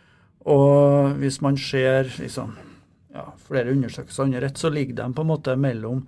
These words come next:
femti og nitti prosent underrapportering. Sånn at helt sånn generelt så kan jeg jo si at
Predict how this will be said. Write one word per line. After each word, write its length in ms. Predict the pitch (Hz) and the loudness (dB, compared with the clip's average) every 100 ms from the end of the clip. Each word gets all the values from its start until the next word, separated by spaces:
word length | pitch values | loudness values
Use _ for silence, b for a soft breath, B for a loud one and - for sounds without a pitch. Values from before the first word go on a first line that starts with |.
| B B _ | B B _
femti 800 | - 120 104 - _ - 131 135 - | -6 -6 -6 -16 _ -6 -2 -2 -2
og 260 | 131 127 | -2 0
nitti 500 | 131 131 - _ - | -2 -4 -8 _ -16
prosent 520 | 117 139 - 131 131 - | -6 -6 -4 -6 -6 -4
underrapportering. 880 | 147 117 92 - 110 113 135 180 175 b b b _ | -4 -4 -8 -12 -10 -4 -2 -2 -6 b b b _
Sånn 140 | 147 135 | -8 -6
at 300 | - - - - _ _ _ - | -10 -12 -14 -20 _ _ _ -12
helt 280 | 139 139 139 | -4 -2 -2
sånn 120 | 143 | -6
generelt 360 | 139 156 113 131 | -2 -2 -2 -6
så 100 | - | -6
kan 120 | 208 | -4
jeg 80 | 127 | -2
jo 60 | 123 | -2
si 100 | 120 | -6
at 220 | 120 | -6